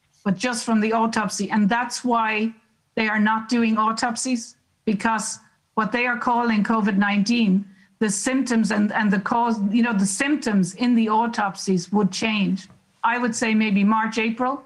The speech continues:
you have general, ge-, genuine viral deaths, cause deaths, March, April twenty twenty. Then you're talking,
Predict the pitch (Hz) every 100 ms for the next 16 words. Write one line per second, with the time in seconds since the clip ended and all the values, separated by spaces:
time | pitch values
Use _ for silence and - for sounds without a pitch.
0 | _ _ _ _ 226 220 175 240 247 254
1 | 262 262 220 190 247 254 220 247 262 262
2 | 254 233 233 202 214 220 214 190 180 -
3 | 226 - - - - _ 240 226 233 -
4 | 226 233 - 214 214 220 220 214 196 202
5 | 196 226 220 226 226 - _ _ _ _
6 | _ 240 254 247 233 240 233 226 220 208